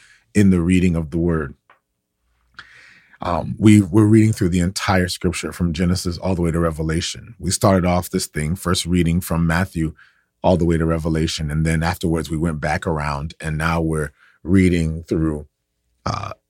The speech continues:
we're reading through Genesis all the way now to the book of Proverbs, and we're gonna read it all the way to Malachi. And then from Malachi, we're gonna read it all the way to Revelation. So that's all to say, y'all,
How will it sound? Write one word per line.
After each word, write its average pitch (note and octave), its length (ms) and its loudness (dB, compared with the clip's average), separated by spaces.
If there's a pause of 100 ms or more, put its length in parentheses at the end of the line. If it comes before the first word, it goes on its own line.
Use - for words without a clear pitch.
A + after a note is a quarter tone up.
(140)
we're F2 120 2
reading F2 340 4
through E2 340 0
Genesis E2+ 640 -2
all E2+ 160 0
the D#2+ 100 -2
way E2 240 0
now D2 380 -4 (400)
to - 100 -6
the F2 100 4
book D#2+ 160 -2
of F#2+ 140 -4
Proverbs, G2 580 0
and F2 120 2
we're F2+ 80 4
gonna F2+ 200 2
read F2+ 240 2
it F#2+ 120 -2
all F#2+ 200 0
the F#2 80 -2
way F2 280 -2
to - 180 -2
Malachi. G2+ 640 -2
And F2+ 140 2
then F2 80 0
from F2 220 0
Malachi, F2+ 600 0 (300)
we're F#2+ 140 4
gonna F#2+ 180 4
read F#2 180 4
it F2+ 120 2
all F2+ 240 0
the E2+ 80 0
way E2+ 120 2
to E2+ 80 0
Revelation. E2 720 -2
So - 100 -10
that's A2 300 0
all F2+ 240 0
to D2+ 80 -6
say, F#2 260 -2
y'all, C2+ 360 -8